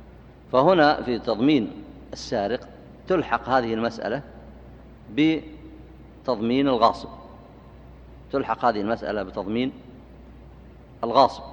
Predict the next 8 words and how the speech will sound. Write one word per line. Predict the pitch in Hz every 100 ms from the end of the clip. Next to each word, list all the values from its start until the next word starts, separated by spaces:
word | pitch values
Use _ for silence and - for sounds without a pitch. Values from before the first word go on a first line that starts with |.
| - - - - - - - - - - - - - - - - -
فالأول | 120 107 123 180 165 165 151
حكم | 160 151 131
بالنص | 135 127 - 120
وهو | 107
القطع، | 107 120 -
قطع | - 117 -
يد | 95
السارق، | - - 76